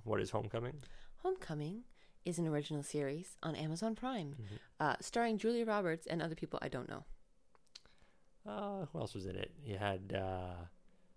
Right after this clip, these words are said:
Speaker 1: Stephen James, Shea Whigham, Bobby Cannavale. I'm trying to remember who else is in the cast. It's a good cast. Uh,
Speaker 2: I'll believe you.
Speaker 1: yeah,
Speaker 2: The
Speaker 1: but
Speaker 2: basic premise is that, um, people coming back from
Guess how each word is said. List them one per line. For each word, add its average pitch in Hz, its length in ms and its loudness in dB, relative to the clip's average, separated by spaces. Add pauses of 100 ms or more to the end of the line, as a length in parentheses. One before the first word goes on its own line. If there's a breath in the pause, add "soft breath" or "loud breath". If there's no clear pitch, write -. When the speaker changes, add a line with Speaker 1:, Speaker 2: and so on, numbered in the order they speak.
(140)
Speaker 1:
Stephen 110 360 4
James, 98 560 6
Shea - 440 2
Whigham, 95 720 2 (240)
Bobby 95 300 2
Cannavale. 104 1080 4
I'm 92 60 -4
trying 113 180 -2
to 107 40 -4
remember 104 100 -2
who 98 80 0
else 107 140 -4
is - 60 -8
in 123 60 -4
the 123 60 -6
cast. - 480 -8 (180)
It's 156 120 -4
a - 20 8
good 208 120 8
cast. - 460 2 (260)
Uh, - 40 -2
Speaker 2:
I'll 95 320 8
believe 139 300 6
you. 143 180 -2 (440)
Speaker 1:
yeah, 104 180 6 (320 soft breath)
Speaker 2:
The - 100 10
Speaker 1:
but - 100 4
Speaker 2:
basic 269 400 8
premise 127 440 6
is 156 160 4
that, 123 420 10 (240)
um, 127 500 4 (200)
people 240 320 8
coming 220 300 6
back 143 360 12
from 135 640 6